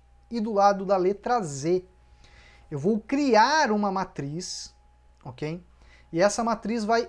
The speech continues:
exibir os valores que eu quero. Então eu uso zero e um. Zero falso e um é o verdadeiro. Então quando for um,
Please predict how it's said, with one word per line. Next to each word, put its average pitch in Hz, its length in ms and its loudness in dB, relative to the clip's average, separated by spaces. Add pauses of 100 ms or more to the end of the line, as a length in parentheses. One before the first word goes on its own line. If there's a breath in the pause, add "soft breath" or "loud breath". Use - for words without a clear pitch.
(120)
exibir 262 480 -2
os 233 100 -4
valores 214 300 0
que - 80 -8
eu 233 80 0
quero. 180 240 -2
Então 196 240 0
eu 214 60 0
uso 190 220 -2
zero 208 280 4
e 262 80 -2
um. 185 160 -4 (420 soft breath)
Zero 185 260 4
falso 196 400 0
e 254 60 0
um 202 240 -2 (140)
é 196 40 -2
o 196 60 0
verdadeiro. 196 520 2
Então 175 200 -2
quando 208 220 0
for 185 200 0
um, 240 200 0